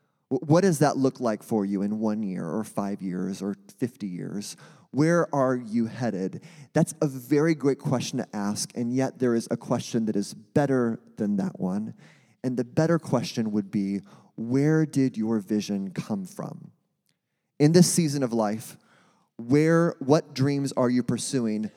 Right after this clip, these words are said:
But not just what dreams, whose dreams are you pursuing? Whose plans are you chasing after? I don't want to hear about the specifics of your vision until I can hear about the starting point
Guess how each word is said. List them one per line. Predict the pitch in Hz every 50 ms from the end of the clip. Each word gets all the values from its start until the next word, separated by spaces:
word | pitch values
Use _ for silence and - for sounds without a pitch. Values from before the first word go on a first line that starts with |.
| - _ -
But | - 113
not | 147 156 143 143 - -
just | 147 147 139 - - -
what | 120 131 139 - - - -
dreams, | 113 117 113 107 107 104 107 101 - - _ _ _ _
whose | - 131 - - 165 165 156 151 143 135
dreams | 131 - 107 101 98 92 87 85 90 95 92 - - - _ _ _ -
are | 113 110 107
you | 101 104 104
pursuing? | - - 101 - - - 92 80 - - - - _ _ _ -
Whose | - - - 180 175 170 - -
plans | - - - 117 101 92 92 92 87 98 - - - _ _ _ _ _ _ -
are | 113 120
you | 110 117 113
chasing | - - 123 117 - - 117 104
after? | 90 82 85 - - - - - _ _ _ _ _ _ _ _ _ -
I | 139
don't | 151 151
want | 165 170 160
to | 156
hear | - 170 170 156
about | 139 151 139 -
the | - 135
specifics | - - - 143 - - - 226 226 226 233 208 - -
of | - - 202 175
your | 190 196
vision | 185 165 196 185 170 190 180 165
until | 151 160 156 - 175 165 151
I | 147 147
can | 147 - 160 143
hear | 139 127 156 147 147
about | - - 139 143 123 127 - -
the | 117
starting | 110 - - - - - - 135 135 135 131 127 127 120 113
point | - - - 117 110 104 107 110 -